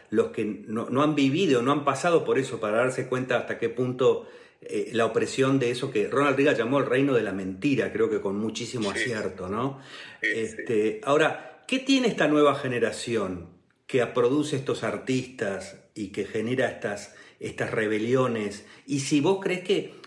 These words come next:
Speaker 1: el viejo sistema soviético que tienen la va a poder controlar.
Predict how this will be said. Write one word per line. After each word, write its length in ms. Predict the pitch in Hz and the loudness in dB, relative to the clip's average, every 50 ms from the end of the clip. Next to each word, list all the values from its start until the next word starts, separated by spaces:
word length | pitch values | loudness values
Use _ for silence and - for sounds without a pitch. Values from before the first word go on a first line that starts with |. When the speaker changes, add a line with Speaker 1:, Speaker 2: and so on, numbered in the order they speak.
| - _ _ | -20 _ _
Speaker 1:
el 160 | - 120 123 123 | -4 -2 0 2
viejo 300 | 135 160 175 175 - 175 | 2 2 2 2 0 -2
sistema 400 | - - 135 - 165 165 175 160 | -2 -4 -4 -2 -2 0 0 0
soviético 800 | - - 151 127 135 165 202 202 - - - 107 - 104 101 95 | -2 0 0 0 2 2 2 2 2 0 -4 -6 -4 -4 -4 -2
que 100 | 104 101 | -4 -6
tienen 580 | - - 120 131 120 117 127 127 143 143 - - - - - - | -6 -4 -4 -2 -2 -2 -2 -2 -2 -4 -6 -10 -20 -20 -18 -16
la 340 | - - - - 151 - - | -14 -14 -8 -4 -2 0 2
va 80 | 131 135 | 2 2
a 80 | 135 | 2
poder 300 | 123 120 120 123 127 131 | 4 4 4 4 2 0
controlar. 840 | - 131 113 107 104 - 107 98 98 95 92 95 90 - - - | -2 -2 -2 -2 -2 -2 -2 0 0 -2 -2 -6 -8 -12 -16 -20